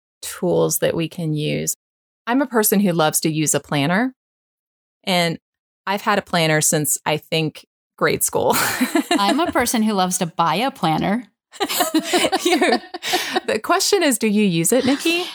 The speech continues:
Speaker 2: I do. I use it religiously for at least three days, possibly up to a week. I have a
Speaker 1: Ev-
Speaker 2: stack of planners with one week filled out.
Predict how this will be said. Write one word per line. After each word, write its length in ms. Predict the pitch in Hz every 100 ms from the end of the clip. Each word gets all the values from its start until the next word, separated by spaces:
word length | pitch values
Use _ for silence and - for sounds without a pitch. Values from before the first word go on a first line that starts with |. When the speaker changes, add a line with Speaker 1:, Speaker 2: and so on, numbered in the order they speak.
| -
Speaker 2:
I 220 | - 269 285
do. 420 | 311 311 294 254
I 200 | - 262
use 420 | 269 285 285 -
it 280 | 262 247 233 -
religiously 1040 | 294 302 311 349 359 320 - 262 226 220
for 420 | 214 - 233 226 220
at 220 | 226 214
least 640 | 233 262 285 - - - - _ _ _ _ _ _ _ -
three 300 | - 262 262
days, 560 | 247 254 202 160 - - -
possibly 600 | 254 240 226 240 226 220
up 140 | 214
to 120 | -
a 120 | 220 220
week. 420 | 226 202 - - _ _ _ _ _ -
I 240 | 508 494 269
have 180 | 277 277
a 40 |
Speaker 1:
Ev- 100 | 233
Speaker 2:
stack 600 | - - 247 247 247 -
of 160 | 233 -
planners 640 | 262 240 226 190 196 196
with 240 | 208 202
one 460 | 196 208 220 226 233
week 340 | 185 202 202 -
filled 340 | - 180 180
out. 400 | 180 - - -